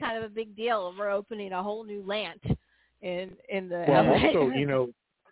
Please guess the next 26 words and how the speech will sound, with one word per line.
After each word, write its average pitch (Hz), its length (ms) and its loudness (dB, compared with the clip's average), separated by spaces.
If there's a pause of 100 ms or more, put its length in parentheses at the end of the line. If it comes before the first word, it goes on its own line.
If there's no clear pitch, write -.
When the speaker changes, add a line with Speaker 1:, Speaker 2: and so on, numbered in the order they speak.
(260)
Speaker 2:
Lynn 160 240 4
and 156 140 2
Neil 156 280 4
are, 127 420 4
uh, 117 320 2
annual 131 260 -2
pass 120 240 -2
holders 120 340 -4
at 98 120 -10
Disneyland, 120 760 0 (100)
and, 113 420 0
uh, 107 200 2 (400)
they 127 140 6
could 123 220 -4
tell 123 160 -2
you 117 120 0
all 117 140 4
about 117 240 0
the 127 80 -4
new 110 160 -4
Toontown 107 600 -2 (260)
in 131 120 4
a 117 40 4
couple 113 260 0
weeks. 90 240 -8 (720)
Speaker 1:
Yeah, 277 140 -2